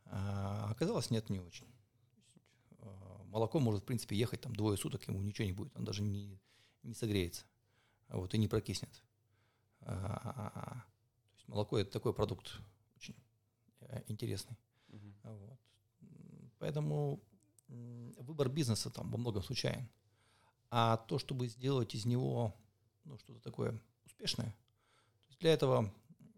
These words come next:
Speaker 1: необходимо просто-напросто иметь три вещи, наверное. То есть первое — это мотивация.
Speaker 2: Мотивация именно делать какие-то результаты, мотивация работать,
Speaker 1: Мотивация,
Speaker 2: делать.
Speaker 1: да, то есть как бы делать что-то.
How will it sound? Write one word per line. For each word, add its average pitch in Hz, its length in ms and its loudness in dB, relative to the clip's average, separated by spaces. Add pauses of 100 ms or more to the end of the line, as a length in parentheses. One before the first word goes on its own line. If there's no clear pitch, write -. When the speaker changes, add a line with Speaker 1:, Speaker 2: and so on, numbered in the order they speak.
(120)
Speaker 1:
необходимо 120 840 2 (760)
просто-напросто 117 1160 2 (580)
иметь 135 280 -8
три 127 140 4
вещи, 110 280 4
наверное. - 380 -6 (280)
То - 60 -20
есть - 120 -20
первое — 180 260 2
это 113 100 2
мотивация. 104 600 0 (760)
Speaker 2:
Мотивация 104 520 -4
именно 104 200 -2
делать 104 280 -4
какие-то - 380 -10
результаты, 123 480 0
мотивация 107 520 0
работать, 107 180 -2
Speaker 1:
Мотивация, 220 480 8
Speaker 2:
делать. 151 80 8
Speaker 1:
да, 151 160 12
то 117 80 4
есть 107 120 4
как 110 100 0
бы 107 120 2
делать 120 380 4
что-то. - 440 2